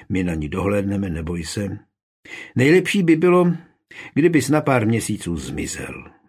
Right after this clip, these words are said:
Vyhneš se odpovědnosti." "Hm,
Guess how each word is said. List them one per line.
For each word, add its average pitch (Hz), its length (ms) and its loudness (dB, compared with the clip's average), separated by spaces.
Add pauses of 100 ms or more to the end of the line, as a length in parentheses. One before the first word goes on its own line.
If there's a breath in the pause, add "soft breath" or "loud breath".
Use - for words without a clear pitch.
Vyhneš 147 500 4
se - 140 -8
odpovědnosti." - 1080 -10 (800)
"Hm, 78 40 -12